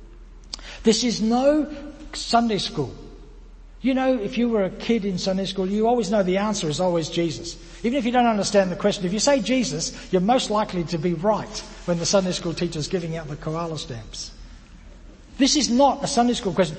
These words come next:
This is not a personal sort of, you know, if you have a personal faith with Jesus and you love people and try not to do any bad things, then everything's fine. That's the bulk of what Christianity is. No, this is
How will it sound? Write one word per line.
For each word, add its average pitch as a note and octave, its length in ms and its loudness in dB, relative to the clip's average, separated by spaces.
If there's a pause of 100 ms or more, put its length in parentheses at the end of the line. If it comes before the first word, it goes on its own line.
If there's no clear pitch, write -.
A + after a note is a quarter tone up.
(140)
This C4 200 2
is B3+ 140 0
not C4 300 2 (100)
a G#3+ 80 2
personal A#3 680 2
sort A3+ 240 0
of, - 340 -6
you A#3 60 4
know, A3 100 4
if A3 240 -2
you B3 160 2
have G#3+ 200 2
a A3 60 -2
personal A#3 540 0
faith G#3+ 380 0
with F#3 180 -2
Jesus G3 640 -2 (200)
and F3+ 300 0
you F3+ 160 0
love A3 300 4
people G3+ 340 0
and E3+ 220 -6
try G#3 240 2
not G3+ 160 -4
to F#3+ 60 -2
do G#3 260 2
any G3+ 180 2
bad F#3 320 -2
things, G3+ 720 -4 (640)
then F#3 180 4
everything's G3+ 500 0
fine. E3+ 300 0
That's - 480 -4 (260)
the D3 80 0
bulk F3+ 400 2 (120)
of C#3+ 140 0
what E3 180 -2
Christianity E3 840 -4
is. - 340 -10 (1300)
No, A#3 160 6
this A#3 240 -2
is A#3 240 0